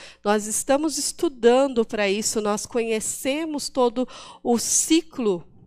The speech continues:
que nós passamos e que eles estão passando neste momento. Nós conhecemos outras formas de se alimentar. Nós podemos fazer. Basta querer,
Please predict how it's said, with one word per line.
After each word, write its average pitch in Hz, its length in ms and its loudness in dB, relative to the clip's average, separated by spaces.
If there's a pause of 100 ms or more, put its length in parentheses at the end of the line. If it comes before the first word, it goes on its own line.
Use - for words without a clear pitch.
(240)
que - 120 -6
nós 208 260 2
passamos 226 760 0
e 226 60 -2
que 254 160 -6
eles 240 340 0
estão 247 320 -4
passando 269 600 -2
neste 208 320 -6
momento. 175 680 -6 (440)
Nós - 240 4
conhecemos 285 840 2
outras 254 420 4
formas 226 600 0
de 208 100 -4
se - 160 -10
alimentar. 196 840 -4 (400)
Nós 226 240 -2
podemos 226 880 -2
fazer. 180 500 -8 (1000)
Basta 196 480 -2
querer, 220 640 -8